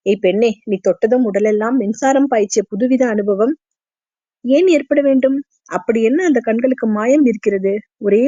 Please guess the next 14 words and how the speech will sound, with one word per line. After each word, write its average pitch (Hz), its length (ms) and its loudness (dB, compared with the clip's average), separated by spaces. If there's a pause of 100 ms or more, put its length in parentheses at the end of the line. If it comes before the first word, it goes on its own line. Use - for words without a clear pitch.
பார்வையில் 233 480 0
உன் 208 140 -2
விழிகளில் 233 500 0
விழ 202 180 0
வைத்து 240 280 -2
விட்டாயே. 202 440 0 (580)
அந்த 196 160 -2
கண்களுக்கு 208 500 -2
மட்டும் 208 360 -2
என்னை 202 320 -2
அப்படியே 220 680 -2
கட்டி 233 300 -2
போடும் 196 440 -2
சக்தி. - 260 -6